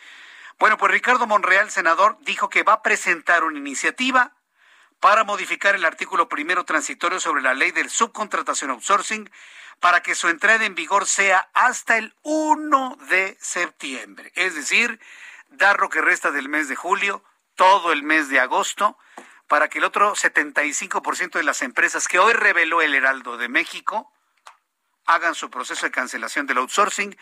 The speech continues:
y contraten a los otros tres millones de empleados. Ricardo Monreal, reaccionando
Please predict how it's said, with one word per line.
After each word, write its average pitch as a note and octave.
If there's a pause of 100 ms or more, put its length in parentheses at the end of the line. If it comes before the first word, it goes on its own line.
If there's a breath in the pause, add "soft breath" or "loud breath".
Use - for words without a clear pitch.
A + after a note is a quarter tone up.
(240 loud breath)
y E3
contraten E3
a D3
los C3+
otros D#3+
tres D3+
millones C3
de B2
empleados. - (880 loud breath)
Ricardo A3+
Monreal, G3
reaccionando F3+